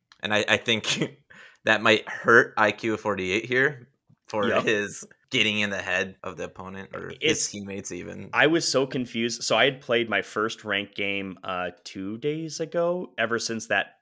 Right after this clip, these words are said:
Speaker 2: that change happened. And so I was very confused. And, uh, I texted you guys. I was like, "Hey, hey, what is this change? Like, I don't even know what this is." And, um, yeah, I was very confused. It, it, the thing is, is I, for ranked, I don't look up the other players. So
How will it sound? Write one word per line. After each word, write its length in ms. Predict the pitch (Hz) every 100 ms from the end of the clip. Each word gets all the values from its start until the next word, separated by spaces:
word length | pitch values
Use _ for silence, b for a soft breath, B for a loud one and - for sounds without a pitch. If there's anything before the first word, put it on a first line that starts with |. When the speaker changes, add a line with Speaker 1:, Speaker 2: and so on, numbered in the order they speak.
| _
Speaker 2:
that 220 | 98 92 -
change 600 | - 92 95 92 - -
happened. 460 | - 95 - 135 160 b b b b -
And 100 | 110
so 100 | 131
I 20 |
was 160 | 113
very 260 | 113 117 131
confused. 720 | - 92 - 85 85 90 - -
And, 540 | 101 95 95 98 95 -
uh, 200 | 95 -
I 60 | 98
texted 280 | 113 -
you 60 | 87
guys. 200 | 90 92
I 20 |
was 80 | 95
like, 140 | 95 -
"Hey, 100 | - -
hey, 220 | 101 95
what 280 | 87 95 110
is 240 | 95 98 -
this 220 | 98 -
change? 340 | - 95 90
Like, 80 | 90
I 20 | 98
don't 100 | 95
even 120 | 92
know 80 | 90
what 180 | 90 87
this 180 | 85 -
is." 320 | 95 87 - _ _ _ _
And, 400 | 104 101 95 95
um, 460 | - 98 92 90 90 _ _ - -
yeah, 180 | 135
I 80 | 123
was 140 | 120 113
very 160 | 127
confused. 360 | 131 139 143 143
It, 120 | 120 - -
it, 120 | 117 _
the 100 | - 139
thing 220 | 170 202
is, 180 | 180 147
is 100 | 123
I, 240 | 123 127 -
for 200 | - 107
ranked, 400 | 98 101 151 - -
I 100 | 113
don't 340 | 95 98 -
look 200 | 104 104
up 140 | 98 -
the 80 | 92
other 120 | 87
players. 520 | - 85 87 92 - -
So 440 | - 104 95 95